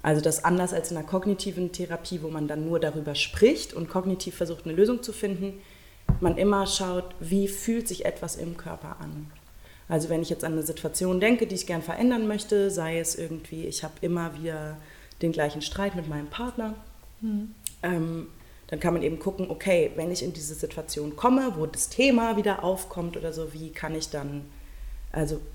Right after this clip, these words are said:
Speaker 1: wie fühle ich mich dann, was passiert automatisch in meinem Körper und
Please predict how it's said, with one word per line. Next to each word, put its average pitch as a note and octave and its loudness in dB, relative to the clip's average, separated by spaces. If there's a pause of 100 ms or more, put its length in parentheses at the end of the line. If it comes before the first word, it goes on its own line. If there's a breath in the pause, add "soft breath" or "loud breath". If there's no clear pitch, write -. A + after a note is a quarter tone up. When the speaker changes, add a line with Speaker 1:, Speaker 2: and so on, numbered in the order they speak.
Speaker 1:
wie D#3 -4
fühle C4+ 4
ich B3+ 0
mich A#3+ -4
dann, G#3 0
was F3 -4
passiert E3 -4
automatisch D3+ -4
in E3+ -6
meinem E3 -8
Körper F#3 -6 (720 loud breath)
und F3 4